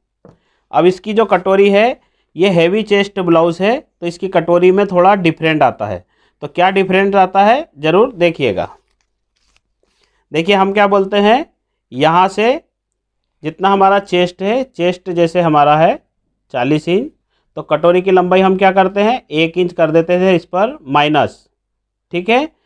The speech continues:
तो वो कितना बनता था, नौ इंच। लेकिन इस पर क्या करेंगे हम, पौन इंच देंगे दबाव के लिए और अलग से। ये देखिए कितना कर दिया है, पौने दस इंच। तो पौने दस पर यहाँ निशान है मेरा। अब इससे हम तीन इंच ऊपर रखेंगे, जो टक्स पॉइंट है हमारा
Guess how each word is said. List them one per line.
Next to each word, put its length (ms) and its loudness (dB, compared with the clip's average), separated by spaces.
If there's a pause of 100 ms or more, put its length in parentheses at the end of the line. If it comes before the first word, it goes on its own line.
(240)
तो 60 -6
वो 100 0
कितना 300 -2
बनता 320 0
था, 140 0
नौ 260 2
इंच। 280 -6 (340)
लेकिन 300 -2
इस 160 0
पर 200 -2
क्या 160 0
करेंगे 300 2
हम, 240 2
पौन 280 0
इंच 140 2
देंगे 420 2 (240)
दबाव 420 2
के 100 -6
लिए 280 2
और 320 -2
अलग 300 2
से। 220 -10 (500)
ये 80 0
देखिए 280 0
कितना 280 -2
कर 180 2
दिया 160 2
है, 100 4
पौने 420 0
दस 300 0
इंच। 260 -4 (320)
तो 40 -12
पौने 300 0
दस 220 0
पर 180 -4
यहाँ 240 2
निशान 360 0
है 80 0
मेरा। 300 2 (480)
अब 360 0 (580)
इससे 300 -2
हम 200 0
तीन 240 0
इंच 160 2
ऊपर 260 0
रखेंगे, 420 2
जो 160 2
टक्स 400 -6
पॉइंट 320 0
है 60 4
हमारा 420 2